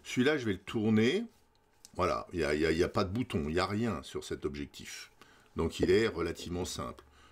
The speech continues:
Sur celui-là, si je vais là sur le côté, vous voyez que j'ai des boutons. D'accord ? Ces boutons, ils servent à différentes choses.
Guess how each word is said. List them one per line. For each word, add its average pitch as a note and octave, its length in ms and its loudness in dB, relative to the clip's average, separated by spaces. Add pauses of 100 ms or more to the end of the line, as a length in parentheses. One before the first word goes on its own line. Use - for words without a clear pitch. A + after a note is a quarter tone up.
(120)
Sur - 260 0
celui-là, D3 720 0
si - 240 -6
je F2+ 80 -6
vais F#2 100 6
là F#2+ 140 2
sur D#2 220 -4
le D2+ 80 -2
côté, C#3 460 0
vous - 420 -18
voyez A2+ 180 2
que G2+ 80 -6
j'ai F2+ 80 -4
des D2 120 -4
boutons. D#2 320 -8 (280)
D'accord ? B2 400 0
Ces - 160 -10
boutons, C#2 320 0
ils A#2 100 2
servent G2 300 0
à E2+ 60 0
différentes D#2 480 0
choses. F2 500 4